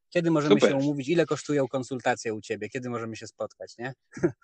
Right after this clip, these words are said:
Speaker 1: Wiesz, e, jakby, jakby widzę, widzę, że ludzie po prostu widzą, co się dzieje i zaczyna się
Speaker 2: Dokładnie,
Speaker 1: jakby
Speaker 2: bo tak to jest. Rośnie, bo
Speaker 1: Wiesz,
Speaker 2: rośnie,
Speaker 1: i
Speaker 2: nie?
Speaker 1: to jest nie do
Speaker 2: Zaczyna
Speaker 1: uniknienia,
Speaker 2: rosnąć,
Speaker 1: że,
Speaker 2: więcej
Speaker 1: że
Speaker 2: ludzi
Speaker 1: po prostu ludzie, którzy,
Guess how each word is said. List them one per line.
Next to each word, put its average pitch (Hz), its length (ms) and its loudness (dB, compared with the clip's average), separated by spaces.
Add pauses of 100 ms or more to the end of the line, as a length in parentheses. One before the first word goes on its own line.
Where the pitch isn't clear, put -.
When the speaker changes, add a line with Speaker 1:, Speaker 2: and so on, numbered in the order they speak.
(500)
Speaker 1:
Wiesz, 113 360 -4
e, 123 520 -2
jakby, 135 360 -2
jakby 139 300 -2
widzę, 156 260 -2 (100)
widzę, 156 260 2
że 147 120 4
ludzie 151 320 2
po 143 140 -2
prostu 139 680 0 (180)
widzą, 143 460 4
co 156 100 -2
się 156 180 0
dzieje 147 520 6 (360)
i 147 400 2
zaczyna 147 520 4
się 151 200 4
Speaker 2:
Dokładnie, 147 400 12
Speaker 1:
jakby 110 120 8
Speaker 2:
bo 143 120 12
tak 180 160 10 (100)
to 156 80 12
jest. 151 240 12 (240)
Rośnie, 160 380 10
bo 147 140 10
Speaker 1:
Wiesz, 151 80 12
Speaker 2:
rośnie, 117 280 8
Speaker 1:
i 95 40 -2
Speaker 2:
nie? 104 60 2
Speaker 1:
to 120 60 10
jest 165 140 6
nie 175 100 8
do 165 100 6
Speaker 2:
Zaczyna 170 60 8
Speaker 1:
uniknienia, 160 240 10
Speaker 2:
rosnąć, 147 360 8
Speaker 1:
że, 131 60 6
Speaker 2:
więcej 135 260 8
Speaker 1:
że - 60 8
Speaker 2:
ludzi 143 180 -2
Speaker 1:
po 139 60 -6
prostu 139 220 -4
ludzie, 156 240 2
którzy, 143 540 -2